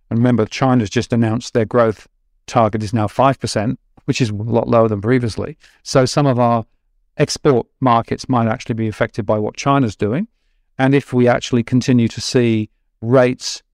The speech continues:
hitting households and their ability to spend continuing to reduce, we saw the recent statistics showing that, in fact, you know, retail bumped a little bit higher, having been low in December, but it's still not looking flash.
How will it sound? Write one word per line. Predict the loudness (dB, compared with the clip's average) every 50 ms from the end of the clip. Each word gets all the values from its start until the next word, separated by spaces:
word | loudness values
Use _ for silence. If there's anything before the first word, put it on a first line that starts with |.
| _ _ _
hitting | -4 -2 0 2 2 2
households | 2 2 2 2 2 2 2 4 4 4 2 2
and | 2 2 4
their | 4 2
ability | 2 2 2 0 0 0 -2
to | -4 -4
spend | -4 -2 0 2 2 2 2 0 0 -2 -8 _ _ _ _
continuing | 0 0 2 4 4 4 4 4 4 2 2 0
to | 0 0 0 0 0 0 -2 0
reduce, | 2 2 2 4 4 4 4 4 4 0 -4 -10 -16 _ _ _ _ -6
we | -4 -4
saw | -2 0 2 2
the | 2 2 2
recent | 0 0 0 0 -2 -2
statistics | -2 -4 -2 -2 -2 -2 -2 -6 -6 -6
showing | -2 0 0 0 0 0 -2
that, | -2 -2
in | -4 -4
fact, | -2 -4 -4 -4 -6 -10 -18 -20 _ _ _ _ -4
you | -2 -2
know, | 0
retail | 2 0 0 2 2 2 0 0 0 _
bumped | -2 0 0 0 -2 -2
a | 0
little | 0 2 2 2
bit | 0 0 -2
higher, | -2 0 2 2 4 4 4 2 0 -2 _ _ _ _ _ _ _ _ _ _ _ _
having | -6 -2 0 0 0
been | 2 2 2 2
low | 2 2 2
in | 2 0
December, | -2 -2 0 2 2 2 2 0
but | 0 0 0 -2 -2 -4
it's | -6 -6 -4
still | -2 0 2 2
not | 2 0 -4 _ _ _ _
looking | -8 -6 -4 -4 -4 -2
flash. | 0 0 2 2 0 -2 -6 -12 -16 -16